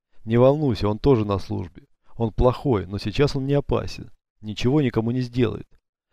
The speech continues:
«Можно мне с вами?» отчаянно взмолился Пастухов. «Я же вроде тоже как свой». «Помогаю, вместе работаю. Вон лекции вчера читал вашим сотрудникам».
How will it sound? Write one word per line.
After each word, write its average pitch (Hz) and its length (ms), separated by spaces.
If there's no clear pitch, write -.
«Можно 151 360
мне 147 180
с - 80
вами?» 92 380
отчаянно 101 460
взмолился 101 500
Пастухов. - 640
«Я 120 180
же 135 100
вроде 139 240
тоже 131 280
как - 180
свой». 92 380
«Помогаю, 113 640
вместе 131 360
работаю. 98 640
Вон 143 260
лекции 143 360
вчера 110 260
читал 110 320
вашим 104 240
сотрудникам». - 720